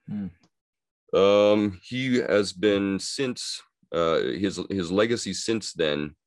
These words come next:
Speaker 2: um, has been oftentimes attacked. W H Auden, a poet I quite like and respect, uh, said of Auden, uh, quote, "He knows melancholy better than anyone else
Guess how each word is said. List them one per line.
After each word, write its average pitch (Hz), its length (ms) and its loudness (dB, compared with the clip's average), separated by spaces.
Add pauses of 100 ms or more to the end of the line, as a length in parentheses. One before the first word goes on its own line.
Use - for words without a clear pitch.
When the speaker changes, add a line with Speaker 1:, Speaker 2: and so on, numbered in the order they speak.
Speaker 2:
um, 78 460 0
has 78 280 -4
been 80 400 0
oftentimes 87 580 -6
attacked. 78 460 -6 (460)
W 87 360 2
H 78 160 -2
Auden, 87 420 0
a - 60 -14
poet 82 260 0
I 76 60 0
quite 80 240 0
like 76 320 -2 (140)
and 73 160 -6
respect, - 640 -4
uh, 76 200 -2
said 82 500 0
of 73 200 -4
Auden, 78 480 -2 (580)
uh, 76 100 -2
quote, 110 320 0
"He 104 200 -2
knows 113 480 4
melancholy 107 720 0
better 90 340 0
than 82 160 -4
anyone 78 360 -4
else - 420 -8